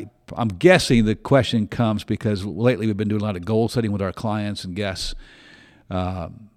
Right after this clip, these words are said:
I don't know that for sure, but this is the time of year when we set goals, especially for twenty twenty-three,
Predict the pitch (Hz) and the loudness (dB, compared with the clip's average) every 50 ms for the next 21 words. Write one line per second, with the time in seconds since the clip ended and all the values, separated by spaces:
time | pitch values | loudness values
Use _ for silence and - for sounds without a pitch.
0 | _ _ - - _ - - - - 104 101 92 85 85 87 90 85 80 - 90 | _ _ -20 -20 _ -20 -18 -6 -2 0 0 2 2 0 0 -2 -4 -4 -6 -8
1 | 82 - - 110 95 90 90 85 87 90 87 90 95 110 - - 104 - 110 95 | -8 -4 -2 -2 -2 -2 -4 -6 -6 -8 -8 -4 -4 -4 -4 -4 -6 -6 -8 -4
2 | - 107 107 101 98 95 98 101 101 92 92 90 95 85 - - 110 85 85 - | -2 0 0 0 0 0 0 0 0 -2 -2 -4 -4 -4 -2 -2 -2 -2 -2 -2
3 | 107 104 101 95 - - - - - 113 - - 104 92 - 98 - - 110 104 | -2 -2 -2 -2 -4 -8 -4 -2 -2 -2 0 -2 -4 -4 -4 -6 -4 -2 -2 -2
4 | 92 - - 104 95 85 - - 120 123 110 104 98 | -2 -2 -4 -4 -4 -4 -2 0 0 2 2 0 -2